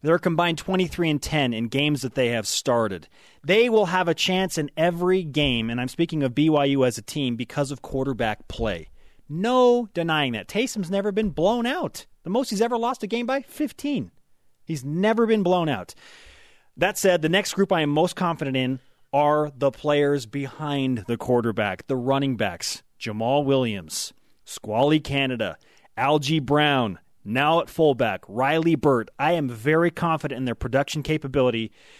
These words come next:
from the running backs. And yesterday, Reno Mahe told us something interesting. When we asked him about Jamal Williams, he said, "You know what? I think when I think of Jamal, I think about a former teammate I had with the Philadelphia Eagles. His name was Correll Buckhalter,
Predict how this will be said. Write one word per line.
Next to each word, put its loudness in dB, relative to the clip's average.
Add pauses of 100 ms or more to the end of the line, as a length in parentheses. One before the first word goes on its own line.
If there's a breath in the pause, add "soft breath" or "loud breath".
(240 soft breath)
from 0
the 4
running 4
backs. -2
And -2
yesterday, 2
Reno 2
Mahe 0
told -4
us 0
something -4
interesting. -8 (200)
When -6
we 0
asked 0
him 2
about 2
Jamal 2
Williams, 2
he -4
said, -2 (800 soft breath)
"You -2
know 4
what? 4
I 0
think 0
when 0
I 2
think 0
of -2
Jamal, 4
I 4
think -2
about 4
a 2
former 0 (240)
teammate 2
I 2
had -2
with -4
the -4
Philadelphia 2
Eagles. -2
His -4
name 0
was -2
Correll 0
Buckhalter, -4